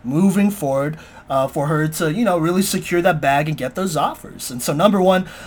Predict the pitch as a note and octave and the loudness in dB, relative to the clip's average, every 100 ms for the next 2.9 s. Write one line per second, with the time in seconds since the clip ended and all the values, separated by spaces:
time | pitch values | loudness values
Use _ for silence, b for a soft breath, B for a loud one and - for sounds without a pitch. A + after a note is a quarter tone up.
0 | B D3+ D3 F3+ F3+ - E3+ F3+ E3+ - | B 0 2 0 -2 -4 0 0 0 2
1 | E3 E3+ E3 D#3+ E3 C#3+ D3 D3 - E3 | 4 4 2 -2 -2 -2 -2 -4 -4 -4
2 | D#3 C3 C#3 D3 - B2 B2+ C#3+ D#3 | -4 -2 -2 -2 -2 -2 -2 -2 -4